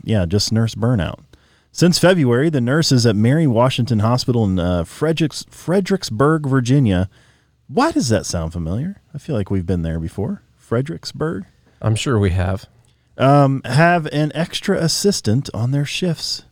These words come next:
Speaker 1: Moxie, a nearly six-foot-tall robot that ferries medication, supplies, lab samples, and personal items through the halls from floor to floor. After two years of battling covid nineteen and related burnout,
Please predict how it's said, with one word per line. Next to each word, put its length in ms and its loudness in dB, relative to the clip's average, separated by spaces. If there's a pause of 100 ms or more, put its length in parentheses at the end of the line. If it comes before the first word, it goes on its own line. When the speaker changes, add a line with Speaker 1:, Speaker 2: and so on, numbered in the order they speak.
(100)
Speaker 1:
Moxie, 680 2 (480)
a 100 0
nearly 640 4
six-foot-tall 1000 0
robot 480 0
that 120 -6
ferries 520 0
medication, 640 0
supplies, 580 0
lab 300 2
samples, 420 0
and 120 -2
personal 340 -2
items 280 2
through 120 -2
the 100 -2
halls 440 2 (520)
from 320 2
floor 380 4
to 160 2
floor. 440 4 (320)
After 220 0
two 160 -2
years 300 2
of 80 -4
battling 340 0
covid 240 -2
nineteen 400 0
and 80 2
related 340 2
burnout, 480 2